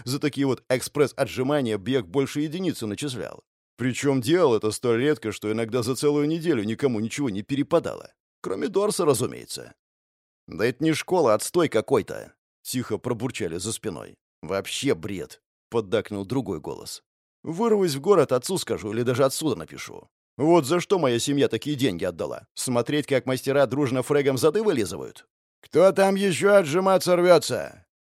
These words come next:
гневно вопросил Бьек. Разговорчики тут же стихли.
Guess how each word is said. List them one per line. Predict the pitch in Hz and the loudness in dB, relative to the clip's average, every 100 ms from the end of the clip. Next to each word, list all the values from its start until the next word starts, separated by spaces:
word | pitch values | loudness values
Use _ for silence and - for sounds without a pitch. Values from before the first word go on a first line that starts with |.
| - | -20
гневно | 92 120 123 110 98 | -6 0 0 0 -2
вопросил | 113 117 113 127 120 | -4 -2 -4 -4 -8
Бьек. | 123 120 92 - - _ _ _ _ _ - | -10 -10 -10 -12 -20 _ _ _ _ _ -10
Разговорчики | - 185 110 127 107 120 - 113 107 | -6 -4 -2 -2 0 -2 -4 -8 -10
тут | - 104 78 | -10 -10 -10
же | 98 | -10
стихли. | - - 55 - - | -10 -12 -16 -18 -20